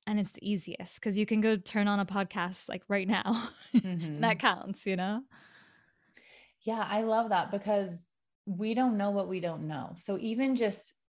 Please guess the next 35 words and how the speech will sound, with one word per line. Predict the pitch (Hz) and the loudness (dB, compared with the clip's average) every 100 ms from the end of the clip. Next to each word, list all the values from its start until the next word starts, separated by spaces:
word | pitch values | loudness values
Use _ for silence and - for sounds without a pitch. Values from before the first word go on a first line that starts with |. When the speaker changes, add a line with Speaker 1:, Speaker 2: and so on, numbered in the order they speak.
| _ _ _ - | _ _ _ -4
Speaker 2:
becoming, | 202 - 226 247 247 208 180 | -4 -4 -2 4 4 2 -2
I | 170 | 0
love | 180 | 0
that | 190 - | -2 -6
you | |
said | 202 202 180 - | -4 -2 -2 -2
awareness, | 170 165 160 139 147 - | -4 -4 -6 -6 -6 -6
like, | 160 | -4
that | 190 214 202 | -4 -4 -4
is | |
so | - - 190 | -8 -4 -4
powerful, | 190 - 170 180 226 | -4 -6 -4 -4 -4
becoming | 202 180 - 247 285 269 | -6 -6 -6 -4 -2 0
more | 208 190 | 0 0
aware | 175 170 220 | 0 0 0
that | 208 190 - - - - | 0 -2 -4 -20 -20 -12
there's | 214 233 | -6 -4
a | |
different | 208 240 240 254 | -2 -2 -4 -6
way. | 185 208 277 - 156 _ | -4 -2 -2 -6 -12 _
There's | - 220 | -10 -6
a | 226 | -6
different | 190 254 277 233 | -2 -2 -2 -2
Speaker 1:
Yeah. | |
Speaker 2:
way | 214 247 | -2 -2
to | |
think | 214 240 262 | -6 -8 -6
about | 208 185 175 | -2 -2 -2
things, | 196 180 165 - | -6 -6 -8 -8
to | 208 | -8
focus | 196 233 247 247 226 | -8 -6 -4 -4 -6
on | 202 | -6
your | 190 180 | -4 -2
wellness, | 180 170 160 156 - | -2 -2 -4 -8 -8
to | 220 196 | -4 -4